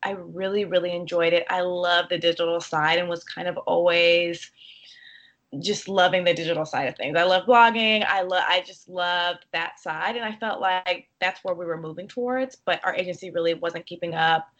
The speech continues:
Our brands didn't have the budget to really do anything around social media or anything like that. So I kinda just quit. <laughs> I was like, "I'm gonna go on my own journey and figure out where this takes me."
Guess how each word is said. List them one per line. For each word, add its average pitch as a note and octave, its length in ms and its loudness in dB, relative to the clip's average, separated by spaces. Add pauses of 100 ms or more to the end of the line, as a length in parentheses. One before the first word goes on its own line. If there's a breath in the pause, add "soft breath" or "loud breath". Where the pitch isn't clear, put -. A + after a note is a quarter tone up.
(240 soft breath)
Our A#3 100 2
brands G3 360 2
didn't E3+ 160 -10
have F3 240 -4
the F3 60 0
budget E3 640 0 (240 loud breath)
to F#3 120 -6
really F3 180 -2
do D#3+ 160 -4
anything D#3+ 320 -2
around D#3+ 200 2
social E3+ 280 -6
media D#3 400 2
or D#3 60 -2
anything D#3+ 280 -4
like D#3 200 -4
that. E3+ 260 2
So E3 340 0 (440)
I A3 100 -2
kinda A3 400 0
just A#3 300 -4 (260)
quit. G3+ 380 4 (240)
<laughs> - 40 0
I - 300 4
was D4 160 -8
like, G#3 400 2 (420 loud breath)
"I'm G#3 80 -4
gonna B3 160 2
go A#3+ 140 2
on A3+ 100 2
my G#3+ 200 -4
own G#3 180 -4
journey D#4+ 640 -4 (260 loud breath)
and G#3+ 160 -6
figure G3+ 200 -2
out F3+ 180 0
where E3+ 140 -4
this E3 160 -12
takes D#3 280 -8
me." D3+ 320 -12